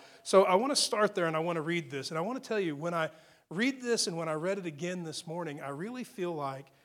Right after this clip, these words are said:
this is what's going on right now. And if you don't feel that way, that, that's okay. I mean, it might be because I'm really fixated on it and,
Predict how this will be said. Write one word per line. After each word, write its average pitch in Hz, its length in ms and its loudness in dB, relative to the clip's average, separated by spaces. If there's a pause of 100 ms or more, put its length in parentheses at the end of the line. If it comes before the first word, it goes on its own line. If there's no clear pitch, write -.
(240)
this 165 260 -2
is 156 340 -6 (380)
what's 170 460 -4
going 160 440 -2
on 135 460 -8 (540)
right 143 260 -4
now. 208 280 -8 (1600)
And 190 160 2
if 214 180 -2
you 247 80 -2
don't 262 240 2
feel 165 220 0
that 143 160 -2
way, 143 160 -2
that, 165 200 -2
that's 175 220 -4
okay. 131 320 -6
I 139 40 -6
mean, 143 180 -6
it 156 160 -6
might 170 220 -2
be 170 120 -4
because 151 340 -6
I'm 151 140 -2
really 151 240 -4
fixated 135 560 -4
on 131 220 -6
it 143 180 -10
and, 139 220 -10